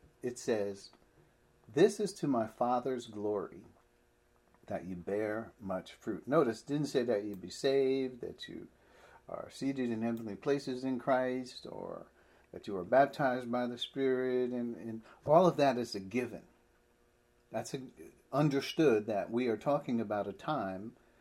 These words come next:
when all of that has already taken place. We are baptized. This is post-Pentecost, as we will get to. So, "Showing yourselves to be my disciples." So he was talking to the disciples about bearing fruit. Now remember,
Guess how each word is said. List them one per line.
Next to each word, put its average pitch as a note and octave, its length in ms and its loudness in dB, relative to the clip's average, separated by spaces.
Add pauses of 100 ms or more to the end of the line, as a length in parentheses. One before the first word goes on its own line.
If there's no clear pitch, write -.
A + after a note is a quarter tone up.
(400)
when A2 240 -4
all A#2 260 4
of A#2 120 0
that A2+ 200 0
has G#2+ 300 -6
already A2 600 0
taken F2+ 420 -10
place. A2+ 460 -8
We A2+ 240 0
are A2 520 2 (600)
baptized. G2 440 -6
This D3+ 160 -2
is B2 100 -8
post-Pentecost, - 1120 -4
as G2 140 -8
we G#2+ 140 -4
will F#2+ 100 -4
get G#2 280 -2
to. - 200 -12 (1000)
So, - 220 -6
"Showing D#3 560 4
yourselves B2 760 2
to - 160 -6
be A2+ 340 0
my G2+ 260 -2
disciples." G2+ 560 -6
So A#2 120 -4
he D3+ 140 0
was D3+ 120 -8
talking B3+ 400 2
to C#3+ 100 0
the A#2 120 0
disciples G2+ 640 -4
about G2 400 -4
bearing F#2+ 380 -6
fruit. A2+ 340 -8
Now G#2+ 100 -6
remember, A#2 580 0